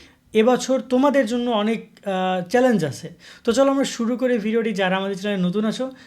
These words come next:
সাবস্ক্রাইব বাটনে ক্লিক করে রাখো, কারণ তোমাদের এই এসএসসি ছাব্বিশ নিয়ে যখন যত ইনফরমেশন আছে, শোভন ভাই তোমাদেরকে দিবে। তো আমাদের সাথে যুক্ত থাকো সাবস্ক্রাইব করে।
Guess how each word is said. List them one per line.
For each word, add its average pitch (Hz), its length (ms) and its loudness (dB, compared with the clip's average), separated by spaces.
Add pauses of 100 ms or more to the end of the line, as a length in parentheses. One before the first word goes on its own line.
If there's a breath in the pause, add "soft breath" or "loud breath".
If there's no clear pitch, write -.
সাবস্ক্রাইব 208 500 -6
বাটনে 233 180 -4
ক্লিক 226 280 -10
করে 247 180 0
রাখো, 240 200 -4
কারণ 262 160 -6
তোমাদের 254 380 -2 (320 loud breath)
এই 233 180 0
এসএসসি 233 360 -4
ছাব্বিশ 208 440 -4
নিয়ে 247 160 -2
যখন 226 480 -2
যত 240 180 0
ইনফরমেশন 226 480 -4
আছে, 233 280 -6 (240 loud breath)
শোভন 202 340 -2
ভাই 208 120 0
তোমাদেরকে 196 340 -4
দিবে। 170 260 -4
তো 226 200 -10
আমাদের 165 200 -4
সাথে 185 180 -6
যুক্ত 185 200 -6
থাকো 214 160 -6
সাবস্ক্রাইব 226 460 -8
করে। 262 200 -4